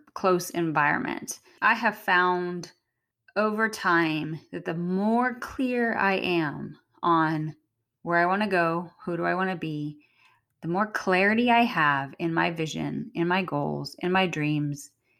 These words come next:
and the deeper and deeper belief that I have in myself, just like with everything else, it is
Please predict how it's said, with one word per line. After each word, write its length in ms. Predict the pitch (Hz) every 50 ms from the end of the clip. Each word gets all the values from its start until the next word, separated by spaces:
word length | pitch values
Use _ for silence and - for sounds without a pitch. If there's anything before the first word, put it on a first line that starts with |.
| _ _ _ _ -
and 440 | 180 175 170 170 170 165 - - - _
the 80 | - 170
deeper 320 | 151 196 208 208 214 226
and 140 | 220 202 185
deeper 300 | 190 190 185 - 180 170
belief 540 | 156 151 170 165 160 160 180 214 233 226 -
that 100 | - 180
I 80 | 175 165
have 280 | 160 - 160 160 165 165
in 120 | 180 196
myself, 720 | 202 208 214 214 - - 160 156 156 156 147 151 - - _ _ _ _ _ _ _ _ _ _ _ _ -
just 160 | - 185 -
like 200 | 214 202 202 -
with 160 | - 190 185
everything 460 | - 170 180 196 208 208 - 220 202
else, 400 | 180 156 147 147 151 - - - _ _ _ _ _ _ _ _ _ _ -
it 100 | - 170
is 180 | 175 170 170